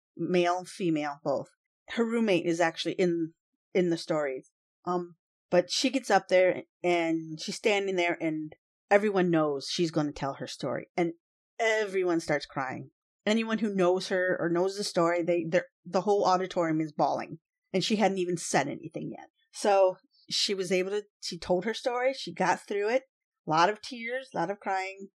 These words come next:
a lot of tissues, but she was able to get through it. And she said afterwards, she felt like she did. She took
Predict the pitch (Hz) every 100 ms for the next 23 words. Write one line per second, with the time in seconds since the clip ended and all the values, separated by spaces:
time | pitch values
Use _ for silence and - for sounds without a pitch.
0 | _ - 170 190 - 185 - 165 160 -
1 | - _ 175 - 196 175 175 170 165 160
2 | _ _ _ - 170 175 - 135 - -
3 | - _ _ - 165 160 - 180 175 160
4 | 170 - 196 202 - - 190 160 175 -
5 | - 190 220 139 - - 160 - 165